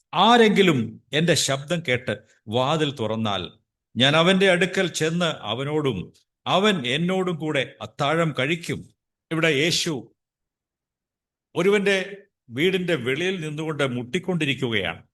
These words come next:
നമ്മുടെയൊക്കെ ഈ ഹൃദയത്തിന്റെ വാതിൽക്കൽ യേശു മുട്ടിക്കൊണ്ടിരിക്കുകയാണ്. "നീ വാതിൽ തുറന്നു തന്നാൽ ഞാൻ നിന്റെ വീട്ടിനകത്ത് പ്രവേശിക്കും, നീയുമായിട്ട് ഭക്ഷണം കഴിക്കും, അത്താഴം കഴിക്കും."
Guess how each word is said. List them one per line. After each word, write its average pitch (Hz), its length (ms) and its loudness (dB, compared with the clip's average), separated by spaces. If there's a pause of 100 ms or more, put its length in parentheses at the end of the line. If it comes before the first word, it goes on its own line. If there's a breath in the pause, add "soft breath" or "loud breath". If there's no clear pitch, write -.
(340)
നമ്മുടെയൊക്കെ 214 380 6
ഈ 196 80 8
ഹൃദയത്തിന്റെ 165 600 0
വാതിൽക്കൽ 143 800 -2
യേശു 127 260 -2
മുട്ടിക്കൊണ്ടിരിക്കുകയാണ്. 101 1000 -6 (1500)
"നീ 120 160 4
വാതിൽ 139 380 4
തുറന്നു 147 420 2
തന്നാൽ 160 380 2 (920)
ഞാൻ 160 240 2
നിന്റെ 185 220 2
വീട്ടിനകത്ത് 185 540 0
പ്രവേശിക്കും, 190 840 -2 (220)
നീയുമായിട്ട് 127 840 -4
ഭക്ഷണം 135 440 -2
കഴിക്കും, 110 400 -2 (1300)
അത്താഴം 185 440 2
കഴിക്കും." 190 460 0